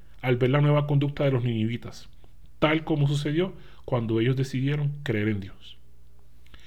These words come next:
En fin, el reino de Dios es presente. A todos se nos ofrece la oportunidad de ser parte de él y llevarlo a donde no hay, a donde hay opresión,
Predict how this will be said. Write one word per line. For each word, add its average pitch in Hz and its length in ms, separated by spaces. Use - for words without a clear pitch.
En 135 160
fin, 107 380
el 135 120
reino 160 280
de 180 100
Dios 180 220
es 196 180
presente. - 760
A 143 260
todos 190 280
se 165 100
nos 151 180
ofrece 147 400
la 160 80
oportunidad 143 580
de 143 120
ser 131 240
parte 139 320
de 123 200
él 175 160
y 160 120
llevarlo 170 600
a 139 80
donde 123 300
no 139 240
hay, 147 240
a 131 60
donde 123 320
hay 147 180
opresión, 117 600